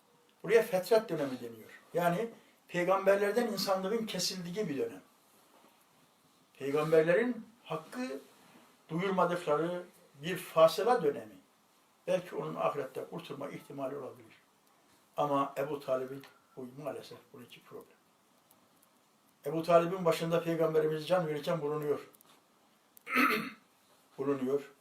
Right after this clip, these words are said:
Amca diyor, kelime-i şehadet getir. Allah'tan başka ilah olmadığını, benim de onun Resulü olduğumu ikrar et, ahirette sana şefaat edeyim. Diyor ki,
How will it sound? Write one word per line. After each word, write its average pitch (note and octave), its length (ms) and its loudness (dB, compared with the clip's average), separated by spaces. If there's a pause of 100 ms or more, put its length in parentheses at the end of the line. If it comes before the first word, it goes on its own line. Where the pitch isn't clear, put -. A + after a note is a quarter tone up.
(880)
Amca D#3 320 6
diyor, C3 260 -4 (1160)
kelime-i C#3+ 380 2
şehadet D3+ 420 2
getir. D#3+ 400 0 (960)
Allah'tan D#3 480 4
başka D#3 200 2
ilah D#3 240 6
olmadığını, D#3 560 2
benim E3+ 260 2
de D#3 60 4
onun D3+ 280 2
Resulü D#3 380 -2
olduğumu D#3 540 0 (400)
ikrar F3 320 6
et, A3+ 320 6
ahirette F3 760 4
sana D3 240 -4
şefaat D3 340 -2
edeyim. - 260 -14 (2750)
Diyor G3+ 220 4
ki, F#3 380 -4